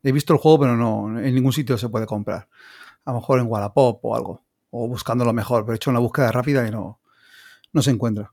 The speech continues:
Mira, yo también voy a aprovechar a traer algo reciclado, que es el Lincoln, que se me quedó la semana pasada pendiente. Creo que ya lo dije.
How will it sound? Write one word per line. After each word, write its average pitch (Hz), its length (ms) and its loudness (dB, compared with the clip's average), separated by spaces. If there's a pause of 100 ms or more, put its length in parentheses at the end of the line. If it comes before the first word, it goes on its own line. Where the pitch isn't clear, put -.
(220)
Mira, 160 200 6
yo 135 120 2
también 175 220 6
voy 147 100 8
a 131 160 8
aprovechar 123 480 4
a 135 80 2
traer 120 640 0
algo 135 240 0
reciclado, 127 580 -4 (540)
que - 80 -2
es 135 100 -4
el 117 140 -2
Lincoln, 127 280 -2
que 135 100 -4
se 120 100 -4
me 117 60 -4
quedó 120 120 0
la 120 80 0
semana 113 260 -4
pasada 107 400 -2
pendiente. 107 460 -8 (220)
Creo 120 200 -8
que 117 60 -6
ya 107 80 -4
lo 104 100 -4
dije. 113 300 -10